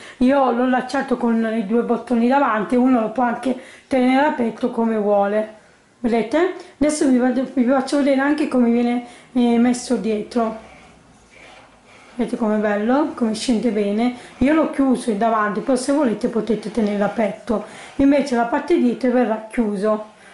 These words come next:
vedete? Adesso vi faccio vedere bene più vicino, vedete qua? Bello bello messo chiuso, vedete?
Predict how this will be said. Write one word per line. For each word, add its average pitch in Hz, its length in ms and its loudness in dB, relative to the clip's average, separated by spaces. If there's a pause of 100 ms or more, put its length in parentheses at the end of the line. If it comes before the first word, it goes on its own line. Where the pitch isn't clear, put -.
vedete? 294 480 2 (800)
Adesso - 240 -6
vi 208 80 -2
faccio 208 340 -4
vedere 208 300 0
bene 220 260 -2
più 220 200 -4
vicino, 240 680 -2 (420)
vedete 226 320 -2
qua? 254 400 -2 (840)
Bello 220 300 2
bello 220 380 2
messo 226 480 0
chiuso, 233 680 0
vedete? 226 480 0